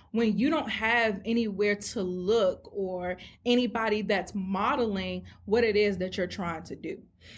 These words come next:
And I wanted to bring this on the show because I believe that a lot of you guys are in this space to where you are doing things and being called to create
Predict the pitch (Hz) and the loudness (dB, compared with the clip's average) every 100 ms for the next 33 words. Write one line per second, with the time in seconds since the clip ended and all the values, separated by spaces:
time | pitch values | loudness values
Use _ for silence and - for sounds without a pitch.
0 | - 214 214 202 254 302 277 208 226 240 | -2 2 4 4 4 4 2 0 0 0
1 | 214 220 190 185 - 208 214 202 208 185 | 0 0 -2 -2 2 2 2 2 2 2
2 | 185 185 185 202 185 180 175 185 202 240 | 0 0 2 2 2 0 2 2 2 0
3 | 202 202 208 185 180 185 175 202 190 190 | 0 -2 0 0 0 -2 -2 0 0 -2
4 | - - 208 220 220 208 180 185 180 185 | -6 0 2 2 2 0 4 2 2 2
5 | 208 190 180 175 202 262 254 196 180 180 | 0 -2 -4 -2 0 2 0 0 -2 -2
6 | 175 196 190 190 - - 226 220 214 - | -6 -4 -4 -6 -10 -2 2 2 0 0
7 | 226 233 226 - 196 196 240 196 185 247 | 2 2 0 0 0 -2 0 2 2 2
8 | - | -2